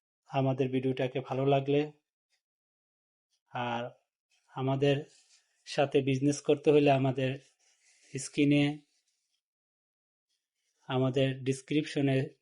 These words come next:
YouTube ডেসক্রিপশনে আমাদের নাম্বার পাবেন। নাম্বার থেকে আমাদের সাথে যোগাযোগ করে সততাভাবে, সততাভাবে বিজনেস করার ইচ্ছা থাকলে আমাদের সাথে যোগাযোগ করবেন।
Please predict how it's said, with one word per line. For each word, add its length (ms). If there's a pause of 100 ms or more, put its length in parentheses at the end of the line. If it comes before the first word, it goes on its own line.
(140)
YouTube 440 (360)
ডেসক্রিপশনে 600
আমাদের 460 (880)
নাম্বার 320
পাবেন। 440 (800)
নাম্বার 260
থেকে 280
আমাদের 280
সাথে 220
যোগাযোগ 420
করে 380 (340)
সততাভাবে, 920
সততাভাবে 1040 (1040)
বিজনেস 360
করার 300
ইচ্ছা 300
থাকলে 300
আমাদের 260
সাথে 220
যোগাযোগ 380
করবেন। 460